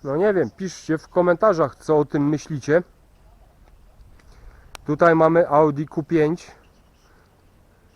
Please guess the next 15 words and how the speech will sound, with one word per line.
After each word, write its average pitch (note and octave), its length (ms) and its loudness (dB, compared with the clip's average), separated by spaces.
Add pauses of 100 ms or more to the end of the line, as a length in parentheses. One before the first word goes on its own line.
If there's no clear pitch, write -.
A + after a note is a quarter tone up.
(180)
Q F3+ 120 -2
piąteczka F3 800 0
za D#3 280 0 (300)
trzydzieści E3 760 -8
dwa C#3+ 300 0
osiemset, F3 720 -6
rok E3+ 260 -4
osiemnasty, E3+ 720 -4
sto - 280 -4
dziewięćdziesiąt E3 460 -6
koni, F#3 300 -4
dwa C#3 200 -4
litry E3+ 360 -6
diesel, E3+ 480 -4
automat, F3 600 -2